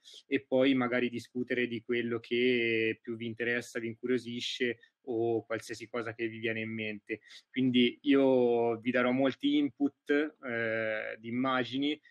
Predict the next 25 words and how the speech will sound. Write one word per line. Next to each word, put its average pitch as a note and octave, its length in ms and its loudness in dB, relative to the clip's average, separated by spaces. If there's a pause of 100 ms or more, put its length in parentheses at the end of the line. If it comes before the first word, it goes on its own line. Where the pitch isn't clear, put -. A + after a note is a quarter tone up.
(100)
se A#2 480 -2
avete A#2+ 340 -2
in A#2+ 140 -2
mente A#2 800 -2
cose, A#2 480 -2
questioni A#2+ 420 -4
che A#2+ 100 -6
vorrete A#2 520 -4
poi A#2+ 180 -4
discuterne, B2+ 600 -2
appuntatevele, B2 840 -2
le A2+ 60 -4
tenete A2+ 300 -6
a C#3 40 0
mente A#2+ 480 -2
e C3+ 80 -2
dopo A#2 380 -6 (220)
ne A#2+ 100 -10
parliamo A2+ 420 -2
insieme, G#2+ 720 -6
eh, A2 200 -10
super G#2 360 -6
disponibile. G#2+ 720 -12 (580)
Eh, A#2 380 0
inizio F3+ 800 4